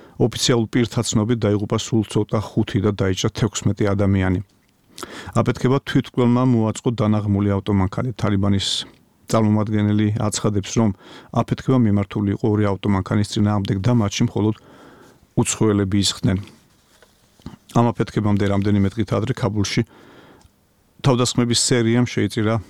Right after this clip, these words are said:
ათობით ადამიანი. თურქეთში ოთხი პოლიციელი დაიღუპა გზის პირას ბომბის აფეთქების შედეგად.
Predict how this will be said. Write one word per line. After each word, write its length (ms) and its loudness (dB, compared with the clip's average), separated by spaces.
ათობით 520 0
ადამიანი. 680 0
თურქეთში 600 0
ოთხი 320 0
პოლიციელი 560 2
დაიღუპა 640 0
გზის 320 0
პირას 340 0
ბომბის 460 0
აფეთქების 480 -2
შედეგად. 380 0